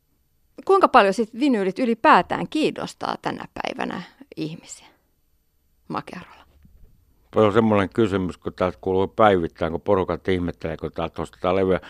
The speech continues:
Speaker 2: Täällä saattaa olla kaksikymmentä ihmistä sisällä, yksikään ei koske C D:ihin.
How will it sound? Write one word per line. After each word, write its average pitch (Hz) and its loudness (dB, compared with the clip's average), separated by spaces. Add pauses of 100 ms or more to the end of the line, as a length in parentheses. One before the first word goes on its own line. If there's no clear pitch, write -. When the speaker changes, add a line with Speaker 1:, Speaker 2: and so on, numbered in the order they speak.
(160)
Speaker 2:
Täällä 117 4
saattaa 101 2
olla 98 4
kaksikymmentä 95 2
ihmistä 87 -2
sisällä, 78 -6 (260)
yksikään 92 2
ei 85 -6
koske 78 -10
C - -12
D:ihin. 73 -8